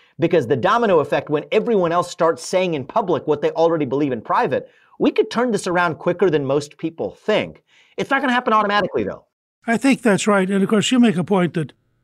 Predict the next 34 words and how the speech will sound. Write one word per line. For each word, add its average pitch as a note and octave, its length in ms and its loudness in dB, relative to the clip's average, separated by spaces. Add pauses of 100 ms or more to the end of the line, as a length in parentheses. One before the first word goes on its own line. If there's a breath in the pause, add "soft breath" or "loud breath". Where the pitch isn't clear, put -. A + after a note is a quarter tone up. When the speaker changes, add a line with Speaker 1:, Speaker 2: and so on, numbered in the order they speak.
(140)
Speaker 2:
I've F#3+ 220 0
thought F#3+ 240 2 (120)
really G3+ 280 4
deserves E3+ 400 2
a D#3+ 80 2
lot E3 240 -2
more E3 160 -2
publicity D#3+ 580 -4
and D3 100 -4
a C#3+ 40 -6
lot E3 240 -6
more D#3 140 -4
analysis, D#3+ 520 -6
and F3 140 -4
that F3+ 100 0
is E3 140 -2
that D#3+ 140 -10 (520)
Larry G#3+ 380 4
Fink, G3 340 0
in E3 140 2
many F#3+ 180 4
ways, E3 320 0
is D3 180 -4
more G3 280 4
destructive D#3 800 -4
than F3 140 -4
George E3 360 -2
Soros. D#3 460 -6 (680)
The F3 80 0
amount G#3 220 4
of F#3 100 0
power G#3+ 380 2
he F3+ 160 2
wields, F3 420 0